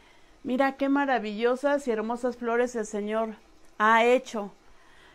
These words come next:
Y, y ves cómo todas ellas se abren y son hermosas,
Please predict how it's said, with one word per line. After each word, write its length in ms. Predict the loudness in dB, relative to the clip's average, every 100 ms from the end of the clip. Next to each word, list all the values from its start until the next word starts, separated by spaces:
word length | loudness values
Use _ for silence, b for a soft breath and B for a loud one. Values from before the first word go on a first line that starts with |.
| b -20 -8
Y, 260 | -4 -4 -4
y 180 | -4 2
ves 480 | 8 8 8 2 -4
cómo 560 | -2 0 2 2 0 2
todas 380 | 4 4 2
ellas 340 | -2 0 -2 -2
se 180 | -2 2
abren 520 | 2 2 -2 -4 -6
y 60 | -6
son 300 | -6 -6 -4
hermosas, 1000 | -4 -2 -2 -2 -4 -2 0 0 -2